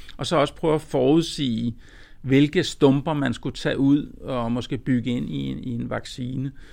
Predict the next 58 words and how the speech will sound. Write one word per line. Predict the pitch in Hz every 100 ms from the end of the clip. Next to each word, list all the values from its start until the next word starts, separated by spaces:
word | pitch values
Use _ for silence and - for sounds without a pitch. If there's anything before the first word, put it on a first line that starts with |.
| - -
som | - 135
der | 131
så | 117 151
endte | 123 160 147
med | 127
ikke | 123 160
at | 131
blive | 120
så | 120
meget | 110 113
brug | 127 180 175
for, | 123 113
fordi | - 117 120
det | 123 110
døde | 120 113 110 110
ud | 151 180
igen | 190 - 117 104
på | 120
det | 123
tidspunkt. | 117 131 123 - 127 - -
Men, | 131 120 120
øh, | 120 127 123 123
men | 127 123
det | 143
er |
det, | 160 190
man | 196
kan | 151
gøre | 143 131 143
i |
dag. | 147 135 135
Man | 131
kan | 139 139
gå | 170 170
fra | 175
de | 151 143
her | 151
digitale | 127 131 120 151 143 147
data | 135 131 139 - 156
i | 135
virusen, | 127 135 147 143 160 139
og | 123
så | -
prøve | 135 139 131 135 143 - 120
at, | 117 - - - - -
at |
få | - 139
noget | 135 127
information | 110 120 110 156 143 135
ud, | 139 139
som | 123 143
man | 127 113
kan | 131
bruge | 123 123 135
som | 135 135
basis | 123 117 117 - 135
for | - 131
at, | 110 98 127